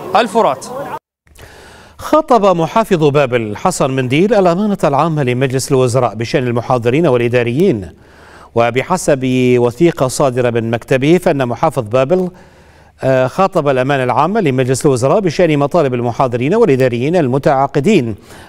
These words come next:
Speaker 2: مع المديرية العامة والتربية. وأوضحت الوثيقة أن المطالب تضمنت تجديد عقودهم وفق القرار ثلاثمائة وخمسة عشر اعتباراً من تاريخ صدور تعديل القرار،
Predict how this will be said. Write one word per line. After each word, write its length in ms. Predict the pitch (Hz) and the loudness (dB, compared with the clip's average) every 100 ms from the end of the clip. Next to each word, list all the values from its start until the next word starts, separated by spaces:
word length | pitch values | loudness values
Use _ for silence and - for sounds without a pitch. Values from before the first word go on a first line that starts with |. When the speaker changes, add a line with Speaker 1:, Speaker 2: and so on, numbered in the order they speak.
| - | -4
Speaker 2:
مع 180 | 127 135 | -2 0
المديرية 500 | 127 127 127 127 127 | -2 -2 -2 0 0
العامة 380 | 120 185 226 180 | 0 0 -2 0
والتربية. 680 | 123 - 127 117 120 113 90 - - - - | -2 0 -2 0 -2 -2 -6 -20 -20 -12 -2
وأوضحت 640 | 104 104 165 147 160 151 | 0 2 2 0 -2 0
الوثيقة 440 | 135 127 160 180 | 0 0 -2 0
أن 60 | 143 | 0
المطالب 500 | 127 127 151 151 156 | -2 -2 0 0 0
تضمنت 480 | 139 143 156 131 131 | -2 -2 0 -2 -2
تجديد 540 | 156 135 113 226 208 127 | -2 -2 0 2 4 2
عقودهم 640 | 123 - 185 131 135 196 | -2 2 2 2 0 2
وفق 280 | 175 - 165 | 0 0 -2
القرار 380 | 139 151 139 151 | -2 0 0 0
ثلاثمائة 560 | - 147 117 131 131 | 0 0 0 0 2
وخمسة 420 | 170 127 147 127 131 | 2 0 -2 -4 -2
عشر 380 | 123 151 156 107 - - - - | -2 0 -2 -4 -8 -20 -20 -4
اعتباراً 540 | 123 110 131 123 151 233 | -4 -2 -2 0 0 0
من 180 | 214 | -2
تاريخ 340 | - 139 143 147 | 0 -2 0 -4
صدور 400 | - 131 147 131 | -2 0 2 2
تعديل 420 | 143 127 117 117 | 0 -4 -4 -4
القرار، 500 | 117 160 170 127 | -4 -2 0 -2